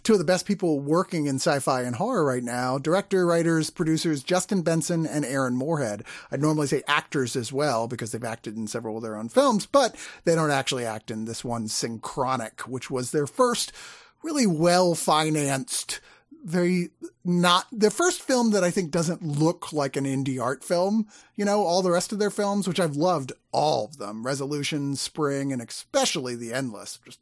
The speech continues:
loved to pieces all three of those movies. They all have a veneer of a sort of cheaper film stock, a, a, a definitely not as pricey look. This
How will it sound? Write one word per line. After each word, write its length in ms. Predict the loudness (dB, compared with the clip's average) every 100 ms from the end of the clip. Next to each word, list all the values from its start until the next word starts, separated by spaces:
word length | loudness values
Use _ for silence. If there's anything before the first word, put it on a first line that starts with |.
| -14
loved 480 | -6 -2 -2 -4 -16
to 80 |
pieces 680 | -16 -12 -10 -8 -10 -10 -14 _
all 160 | -8 -6
three 280 | -4 -4
of 100 | -6
those 220 | -8 -10 -10
movies. 360 | -10 -10 -12 -16 -20 -20 -20 -20 _
They 180 | 4 4
all 140 | 2
have 200 | 2 0
a 60 | 0
veneer 640 | 0 0 2 0 0 0 -4 -14 _
of 160 | -10 -8
a 60 |
sort 200 | -6 -6
of 60 | -4
cheaper 300 | -4 -2 -4
film 340 | -2 -2 -2
stock, 540 | -4 -2 0 0 -2 -8
a, 160 | -12 -10
a, 280 | -10 -8 -10
a 40 |
definitely 500 | -2 0 0 0 -2
not 260 | 0 0 0
as 120 | -2
pricey 480 | -4 -4 -4 -4 -6
look. 280 | -4 -4 -4
This 340 | 0 0 0